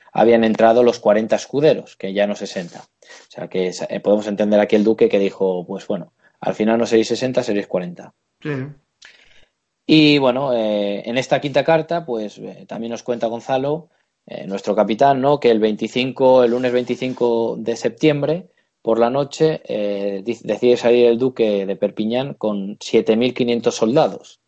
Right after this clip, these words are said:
Speaker 1: eh, para emboscar a los franceses en un punto que estaba al norte de, de Ribesaltes, cruzando el río Agli, eh, eh, que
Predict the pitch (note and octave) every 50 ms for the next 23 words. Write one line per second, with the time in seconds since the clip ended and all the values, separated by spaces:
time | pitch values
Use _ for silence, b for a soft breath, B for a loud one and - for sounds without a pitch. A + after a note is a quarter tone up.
0 | b b b b b b b b b b b - - - G2+ G2 - G#2+ G2+ G#2
1 | G#2 G#2 G2+ G#2 G2+ - - B2 A#2+ B2+ B2+ B2+ - B2 B2 - C3 C3 - -
2 | D3+ D3+ - - - _ - - A2+ A#2 B2 B2+ C3 C3+ C3+ C3+ C3+ C3 B2+ -
3 | - C3 C3+ C3+ C3 A#2+ - C3 C#3 C3+ - - G2 G2 - - A2+ A2 G#2+ A2
4 | G#2+ G#2 G#2 G#2 A2 A2+ A2 - - A2 G#2+ G2+ G#2 G2+ G2 F#2+ F#2+ F#2+ G2 G2
5 | F#2+ G2+ G2 G#2 G2+ G#2 - C#3+ C#3+ C3+ - - D#3 F3+ - - _ _ _ _
6 | _ _ _ _ _ - G#2 - A2 A2 A2 A2 G#2+ G#2+ G2+ G#2 A2 A2 A#2 B2+
7 | C3 B2 B2+ C3+ D#3+ G3+ - _ _ _ _ _ _ _ _ _ - - G#2+ G#2
8 | G#2 G2 F#2+ F#2+ F#2 F2+ F2+ F2+ F2 F2 E2+ E2+ E2 - - - _ _ _ -
9 | - - - - - - -